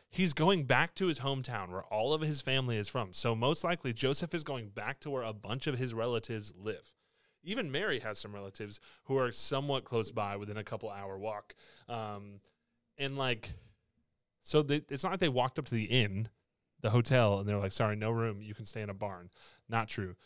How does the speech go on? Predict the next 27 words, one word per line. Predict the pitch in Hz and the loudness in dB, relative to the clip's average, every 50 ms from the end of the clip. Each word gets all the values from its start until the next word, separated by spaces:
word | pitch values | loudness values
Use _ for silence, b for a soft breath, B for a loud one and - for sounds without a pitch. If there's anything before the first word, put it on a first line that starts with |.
| b b b _ | b b b _
What | 107 104 | -12 -8
probably | - - 110 117 139 156 170 151 | 0 2 2 2 4 2 2 4
happened | 127 120 117 120 123 120 | 4 4 4 2 2 0
was | 117 101 | -2 -2
Mary | 107 107 110 117 | -2 -2 0 0
and | 123 120 | 2 2
Joseph | 113 104 - 110 95 | 0 0 0 -4 -6
traveled | - - 117 104 98 98 110 104 104 | -4 -2 0 0 2 0 -2 -4 -6
before | 98 90 - - 104 104 120 | -12 -12 -10 -4 -2 0 0
she | 127 - 156 | 2 0 0
was | 151 151 151 | 0 0 0
gonna | 156 156 156 | 0 -2 0
give | 156 165 160 127 | -2 -2 -2 -2
birth, | 101 92 104 113 - - - b b b b b b b b | -2 -2 -2 -2 -6 -14 -20 b b b b b b b b
and | - 110 | -8 -6
they | 107 101 | -6 -6
probably | 98 - 117 110 110 120 123 131 | -4 -2 -2 0 0 0 0 0
stayed | 117 - - 123 110 113 104 | 0 2 4 4 4 4 2
at | 107 101 | -2 -4
a | 95 | -4
relative's | 95 95 101 101 107 110 107 - - 117 107 107 107 - - _ _ _ _ _ | -2 -2 -2 0 0 -2 -4 -2 -4 -6 -6 -6 -8 -10 -12 _ _ _ _ _
house | - - 101 90 - - - - - | -14 -12 -12 -12 -10 -10 -10 -10 -10
in | - 120 110 107 | -8 -8 -6 -6
their | 104 101 101 98 95 95 _ _ _ _ _ _ | -4 -6 -6 -8 -10 -12 _ _ _ _ _ _
guest | 107 98 90 - - - | -10 -8 -8 -8 -12 -12
room. | 82 - - - _ _ _ _ _ _ _ _ | -14 -18 -18 -20 _ _ _ _ _ _ _ _
But | - 156 156 131 147 - - - - | 2 4 4 4 4 2 -2 -10 -10